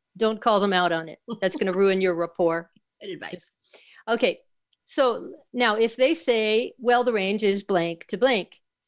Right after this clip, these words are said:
Speaker 1: then you say, "Well, that sounds like a reasonable ballpark.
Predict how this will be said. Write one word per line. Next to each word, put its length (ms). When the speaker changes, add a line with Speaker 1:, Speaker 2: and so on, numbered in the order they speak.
Speaker 1:
then 300
you 180
say, 520
"Well, 140
that 180
sounds 240
like 160
a 60
reasonable 400
ballpark. 500